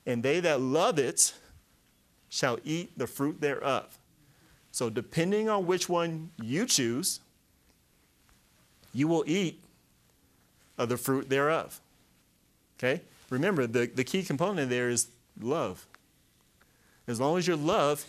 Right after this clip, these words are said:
is pointed towards that direction, that's why you see, that's why you see people in that same pattern. It's because they fell in love with death, unfortunately. The prayer life,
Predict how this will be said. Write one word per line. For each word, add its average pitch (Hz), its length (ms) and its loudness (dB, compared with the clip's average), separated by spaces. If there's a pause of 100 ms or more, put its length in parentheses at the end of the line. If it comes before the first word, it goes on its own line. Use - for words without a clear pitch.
is 120 160 -2
pointed 180 480 -2
towards 139 260 2
that 139 180 0
direction, 131 560 -2 (460)
that's 127 240 2
why 151 140 4
you 151 320 0
see, 170 200 2
that's 139 580 -2
why 151 100 2
you 143 80 2
see 160 180 0
people 151 320 0
in 139 80 0
that 127 140 0
same 143 300 0
pattern. 151 420 0 (560)
It's 135 120 0
because 131 360 0
they 135 160 0
fell 147 320 0
in 135 100 -2
love 151 260 0
with 123 160 -2
death, 131 400 -2 (460)
unfortunately. 113 600 -6 (3000)
The 113 80 -2
prayer 156 380 2
life, 113 480 -2